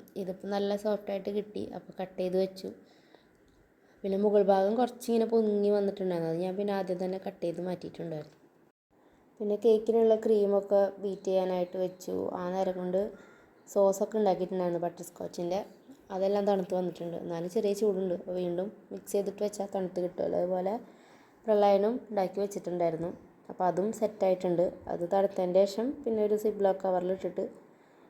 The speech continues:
നമ്മളുടെ അമ്മിക്കല്ലിൻ്റെ ചെറിയ കല്ലുണ്ടല്ലോ, അത് വെച്ചിങ്ങനെ just ഒന്ന് ചതച്ചെടുത്താൽ അത് നന്നായി പൊടിയും. മിക്സിയിലിട്ട് ക്രഷ് ചെയ്താൽ വല്ലാണ്ട് അങ്ങ് പൊടിഞ്ഞു പോകും. അപ്പോൾ അതും സെറ്റ് ചെയ്ത് മാറ്റി വെച്ചു. പിന്നെ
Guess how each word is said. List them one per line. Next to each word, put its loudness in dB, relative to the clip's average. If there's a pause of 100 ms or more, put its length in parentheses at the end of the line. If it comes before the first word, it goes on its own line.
(120)
നമ്മളുടെ -2 (560)
അമ്മിക്കല്ലിൻ്റെ 4
ചെറിയ 6
കല്ലുണ്ടല്ലോ, 4
അത് 2
വെച്ചിങ്ങനെ 0 (460)
just -8
ഒന്ന് 0
ചതച്ചെടുത്താൽ 0
അത് 0
നന്നായി 0
പൊടിയും. -2
മിക്സിയിലിട്ട് 2
ക്രഷ് -2
ചെയ്താൽ 6
വല്ലാണ്ട് 0
അങ്ങ് 0
പൊടിഞ്ഞു -2
പോകും. -8 (1000)
അപ്പോൾ 0
അതും 2
സെറ്റ് -6
ചെയ്ത് 2 (120)
മാറ്റി -4
വെച്ചു. -6
പിന്നെ -4